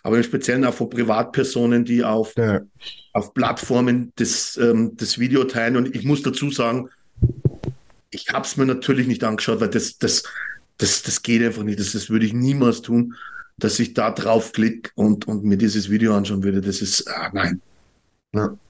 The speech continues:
Speaker 1: Ich weiß nicht, wie man solche Gedanken haben kann, dass man sich das unbedingt dann, ähm, auch noch reinziehen will.
Speaker 2: Ja. Ja, krass.
Speaker 1: Aber ja, ja. Aber ich glaube halt eben in der Diskussion und, und, und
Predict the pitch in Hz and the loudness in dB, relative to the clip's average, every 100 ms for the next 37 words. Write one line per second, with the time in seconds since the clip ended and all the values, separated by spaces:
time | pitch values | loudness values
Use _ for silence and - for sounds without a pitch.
0 | - - _ 110 113 131 131 120 131 120 | -20 -20 _ -2 0 2 2 4 2 2
1 | 123 123 123 117 107 120 113 113 104 110 | 2 2 2 2 0 0 2 2 2 2
2 | 107 101 104 104 101 101 101 104 98 98 | 2 2 0 0 -2 -2 0 0 0 0
3 | 107 95 - - - - - 101 101 101 | 0 0 -6 -12 -12 -10 -2 2 4 4
4 | 101 - 101 104 - 107 95 98 98 - | 2 2 2 2 2 0 2 2 0 -4
5 | _ _ _ _ _ - 92 92 - _ | _ _ _ _ _ 0 2 0 -4 _
6 | - _ _ _ _ _ - - - - | -20 _ _ _ _ _ -20 -20 -20 -20
7 | _ 101 98 - 127 127 - 120 120 135 | _ -12 -6 -2 0 0 -2 0 2 4
8 | 131 - 113 113 113 - _ 113 107 127 | 0 -2 2 2 0 -8 _ -4 -2 2
9 | 127 143 135 135 131 127 127 - 120 - | 2 4 2 2 2 2 0 -2 -2 2
10 | 135 135 120 - 120 120 - - 120 113 | 2 4 0 0 0 0 0 0 2 2